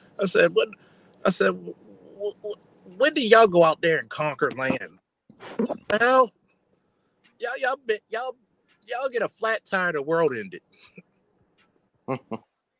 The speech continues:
Speaker 1: You know, bro-, I've seen brothers out there with cancer as police officers who damn near walk to their deathbed.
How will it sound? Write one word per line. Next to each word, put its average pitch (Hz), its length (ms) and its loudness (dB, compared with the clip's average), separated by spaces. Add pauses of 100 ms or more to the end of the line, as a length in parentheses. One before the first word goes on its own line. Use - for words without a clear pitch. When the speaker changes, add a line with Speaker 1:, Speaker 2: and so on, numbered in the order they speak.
(180)
Speaker 1:
You 208 100 -8
know, 190 180 0
bro-, 208 240 -2 (120)
I've 240 120 -6
seen 202 240 -6
brothers 175 400 0
out 170 200 -2
there 160 160 0
with 113 200 -8
cancer 147 680 -8 (480)
as 127 200 0
police 127 480 -2
officers 110 480 0 (340)
who 143 80 -4 (140)
damn 175 280 2
near 165 160 6
walk 131 420 4
to 143 120 2
their 127 120 0
deathbed. 113 500 2